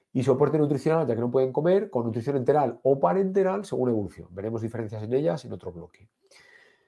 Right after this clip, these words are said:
Y luego hay que hacer un tratamiento también de las colecciones. Tratamiento de colecciones, en las colecciones sintomáticas, rebeldes a tratamiento o con sospecha de, de infección,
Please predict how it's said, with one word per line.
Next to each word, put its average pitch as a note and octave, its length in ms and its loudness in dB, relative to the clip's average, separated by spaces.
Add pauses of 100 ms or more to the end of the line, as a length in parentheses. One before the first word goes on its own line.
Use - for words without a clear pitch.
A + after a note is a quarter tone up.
(300)
Y D#3 120 4
luego E3 180 8
hay C#3 60 6
que C3 80 6
hacer D3 120 2
un C#3+ 60 -2
tratamiento D3 320 0
también D#3 160 -2
de F3 80 -2
las C3+ 80 -6
colecciones. F2+ 520 -12
Tratamiento B2 280 -2
de D3+ 60 0
colecciones, D#3 480 -4
en C3+ 80 -6
las A#2+ 100 -6
colecciones D#3+ 320 -2
sintomáticas, D#3+ 640 -2
rebeldes D3 380 2
a D#3 80 -6
tratamiento C#3+ 580 -2
o G2+ 240 -8
con A2 140 -6
sospecha D3 420 -4
de, D3 200 -4
de C#3 600 0
infección, C3+ 540 0